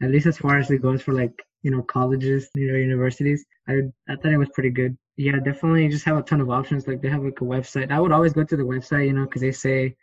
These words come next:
or they have a list of what they're gonna serve at each, a server each day.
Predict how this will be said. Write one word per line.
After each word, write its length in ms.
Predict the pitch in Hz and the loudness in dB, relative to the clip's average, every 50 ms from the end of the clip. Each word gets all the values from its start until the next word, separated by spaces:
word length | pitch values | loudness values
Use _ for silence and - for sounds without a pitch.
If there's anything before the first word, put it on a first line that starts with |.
| _ _ - | _ _ -8
or 200 | 131 131 131 127 | -6 -4 -4 -2
they 120 | 123 131 139 | -2 0 2
have 140 | 156 156 139 | 2 2 2
a 40 | |
list 300 | 135 131 139 147 151 - | 2 4 4 2 2 2
of 60 | 156 147 | 2 2
what 80 | 151 151 | 2 2
they're 60 | 147 | 2
gonna 140 | 151 143 135 | 2 2 2
serve 280 | - - 139 143 139 | 0 0 0 2 2
at 80 | 139 139 | 2 2
each, 400 | 139 139 139 - - - - - | 0 0 -4 -12 -16 -16 -12 -10
a 60 | 135 | -10
server 360 | 131 - - 135 139 143 156 160 | -6 -4 -2 0 2 4 4 6
each 280 | 160 165 165 156 - 156 | 6 6 4 4 2 2
day. 260 | 170 170 170 175 | 4 4 4 4